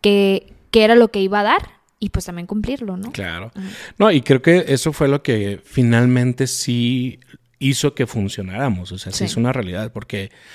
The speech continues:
Speaker 2: sí creo que cuando empiezas co-, como que con este jueguito de empezar a hablar o empezar a verte escondidas o lo que sea, llega un punto en donde le pierdes interés a lo que no puedes tener cercano, o sea, rápido
Speaker 1: Sí.
Speaker 2: aquí, ¿sabes cómo?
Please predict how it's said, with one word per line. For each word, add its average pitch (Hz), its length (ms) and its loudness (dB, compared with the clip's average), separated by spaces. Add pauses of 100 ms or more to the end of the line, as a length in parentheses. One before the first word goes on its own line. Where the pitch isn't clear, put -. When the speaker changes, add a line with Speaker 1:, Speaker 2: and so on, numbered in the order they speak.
(320)
Speaker 2:
sí - 180 2
creo 185 200 0
que 202 100 -4
cuando 143 240 2
empiezas 123 400 0
co-, - 160 -4
como 107 220 -2
que - 120 -14
con 107 180 -2
este 139 180 -2
jueguito 113 520 0
de 101 380 -2
empezar 101 400 -6
a 120 40 0
hablar 101 520 0
o 104 40 -4
empezar 101 300 -8
a 104 60 -4
verte 110 240 -4
escondidas 95 800 -6
o 95 60 -8
lo 90 120 -10
que - 120 -16
sea, 104 260 -6 (540)
llega 160 180 4
un 196 100 4
punto 185 300 0
en 185 140 0
donde 117 260 0
le 104 120 0
pierdes 127 420 -2
interés 113 640 -6 (300)
a 117 100 0
lo 113 140 4
que - 120 -2
no 107 140 2
puedes 131 300 2
tener 104 340 2
cercano, 104 500 -2
o 107 60 -8
sea, 107 160 -2
rápido 104 400 -4
Speaker 1:
Sí. 95 60 -6
Speaker 2:
aquí, 104 280 -4
¿sabes 113 280 -10
cómo? 120 220 -8